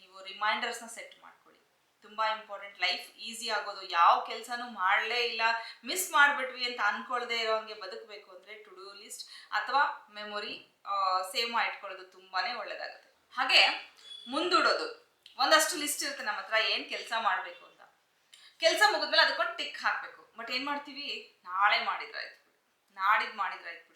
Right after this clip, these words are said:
ಹಿಂಗೆ ತಳ್ತಾ ತಳ್ತಾ ಅದಕ್ಕೊಂದು ಟೈಮ್ ಅಂತಾನೆ ಬರಲ್ಲ. ಅವತ್ತು ಇನ್ನೇನೋ ಎಮರ್ಜೆನ್ಸಿ ವರ್ಕ್ ಬರುತ್ತೆ, ಆವಾಗ ಅನ್ಸುತ್ತೆ, "ಛೇ, ನಾನ್ ಮಾಡ್ಬಿಡ್ಬೇಕಿತ್ತು ಅವತ್ತೇನೆ" ಅಂತ. ಈ ತರ, ಮ್, ನಾವು ಪಶ್ಚಾತ್ತಾಪ ಪಡೋದಕ್ಕಿಂತ ಅವತ್ತಿಂದ ಅವತ್ತೇ ಮುಗಿಸ್ಬಿಟ್ರೆ ತುಂಬಾ ಒಳ್ಳೇದು. ಪ್ಲಾನಿಂಗ್ ಇಲ್ಲ,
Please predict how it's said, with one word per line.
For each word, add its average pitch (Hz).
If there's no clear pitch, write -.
ಹಿಂಗೆ 240
ತಳ್ತಾ 233
ತಳ್ತಾ 226
ಅದಕ್ಕೊಂದು 214
ಟೈಮ್ 240
ಅಂತಾನೆ 247
ಬರಲ್ಲ. 214
ಅವತ್ತು 208
ಇನ್ನೇನೋ 240
ಎಮರ್ಜೆನ್ಸಿ 226
ವರ್ಕ್ 202
ಬರುತ್ತೆ, -
ಆವಾಗ 247
ಅನ್ಸುತ್ತೆ, 226
"ಛೇ, 196
ನಾನ್ 190
ಮಾಡ್ಬಿಡ್ಬೇಕಿತ್ತು 214
ಅವತ್ತೇನೆ" 185
ಅಂತ. 175
ಈ 311
ತರ, 320
ಮ್, 208
ನಾವು 208
ಪಶ್ಚಾತ್ತಾಪ 262
ಪಡೋದಕ್ಕಿಂತ 226
ಅವತ್ತಿಂದ 214
ಅವತ್ತೇ 220
ಮುಗಿಸ್ಬಿಟ್ರೆ 233
ತುಂಬಾ -
ಒಳ್ಳೇದು. -
ಪ್ಲಾನಿಂಗ್ 359
ಇಲ್ಲ, 240